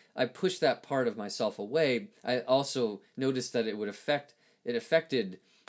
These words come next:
this experience of going to my chiropractor and worried about running into her. Um, so that's interesting. So <clears throat> I'm connecting to this woman, her story of wondering, "Huh, I, I can relate to that."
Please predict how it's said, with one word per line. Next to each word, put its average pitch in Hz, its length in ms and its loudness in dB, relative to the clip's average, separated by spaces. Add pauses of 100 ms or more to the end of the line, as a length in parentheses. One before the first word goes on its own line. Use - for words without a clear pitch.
this 110 440 -6
experience 139 500 -2
of 101 100 -10
going 120 240 0
to 107 100 -2
my 95 140 -4
chiropractor 101 840 -2 (220)
and 113 180 -4
worried 127 340 4
about 101 240 -2
running 98 320 -4
into 101 360 -10
her. - 240 -18 (440)
Um, 107 480 0 (640)
so 143 320 6 (140)
that's 151 160 2
interesting. 139 440 -2
So 156 240 6 (220)
<clears throat> - 100 -8 (160)
I'm 151 100 0
connecting 175 520 2
to 139 100 -6
this 120 220 -6
woman, 139 280 0
her 107 80 -6
story 139 420 0
of 101 100 -6
wondering, 117 400 -2
"Huh, 156 360 -2
I, 123 280 -2 (260)
I 117 60 -6
can 120 140 -8
relate 117 420 0
to 110 120 -10
that." 87 240 -12